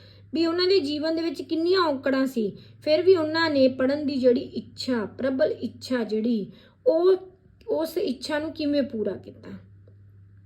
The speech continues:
ਠੀਕ ਆ ਬੇਟਾ, ਇਹ ਗੱਲ ਤੁਸੀਂ ਯਾਦ ਰੱਖਣੀ ਆ। ਅੱਜ ਸ਼ੁਰੂ ਕਰੀਏ ਆਪਣਾ ਪਾਠ ਮੁੱਢਲੀ ਅਵਸਥਾ। ਠੀਕ ਆ, ਇਹਦਾ ਪਾਰਟ ਵਨ ਆ ਇਹ।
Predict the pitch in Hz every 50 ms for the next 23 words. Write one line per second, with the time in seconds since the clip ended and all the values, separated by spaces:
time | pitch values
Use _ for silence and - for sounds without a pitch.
0 | - - - 254 254 - 370 381 370 370 349 269 - - - - - - _ _
1 | _ _ _ _ _ _ _ _ _ _ _ _ _ _ _ _ - - - _
2 | - 233 240 247 269 269 262 269 262 - 302 285 262 247 226 226 214 226 240 247
3 | - - 277 285 294 311 330 359 381 - - - - - - 254 262 254 277 233
4 | 262 277 285 302 254 294 277 269 269 269 269 262 254 262 254 262 254 262 247 247
5 | 254 269 269 381 392 - - - _ - 247 247 240 262 277 302 285 226 226 226
6 | 214 202 196 - - - 180 - - - - _ _ _ _ _ _ _ _ _
7 | _ - - 247 233 302 302 320 - - - - - - - - - - - 226
8 | 226 254 247 - 254 233 233 233 247 247 240 233 240 247 254 269 285 294 302 294
9 | 330 330